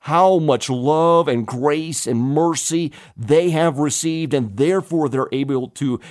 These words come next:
exhibit the same and practice the same with others. So as you mature, you should often find yourself, and I hope this is the case, being more patient with others.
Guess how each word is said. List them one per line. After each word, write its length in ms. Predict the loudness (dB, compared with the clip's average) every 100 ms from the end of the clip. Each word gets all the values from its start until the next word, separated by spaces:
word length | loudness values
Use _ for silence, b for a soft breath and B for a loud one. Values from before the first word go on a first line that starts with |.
| B
exhibit 580 | -4 -4 -2 0 0 -2
the 100 | -4
same 440 | -2 -2 -2 -6 -14 _ _
and 160 | -4 -4
practice 640 | -4 -2 -2 -2 -4 -2
the 160 | -4
same 300 | -4 -2 -2
with 160 | -2 0
others. 340 | 0 0 -2
So 100 | -2
as 160 | -2 -2
you 120 | -4
mature, 840 | -4 -6 -6 -2 0 2 0 -2 b b b b -8
you 260 | -4 -4
should 280 | -4 0 -2 0
often 500 | 0 0 -2 -2 -2
find 420 | -2 -2 -2 -2
yourself, 680 | -4 -2 -2 0 0 -2 -10 _ -14
and 120 | -6
I 140 | -2 0
hope 280 | 0 0
this 180 | -2 -4
is 100 | -4
the 80 | -6
case, 500 | -2 -2 -2 -6 -10 -18 _ _ -14 -2
being 460 | 0 2 0 0
more 560 | 2 2 2 0 -2 -8 _ -20
patient 640 | -6 -4 -4 -4 -4 -2
with 160 | -2 2
others. 560 | 2 0 -8 -14 -20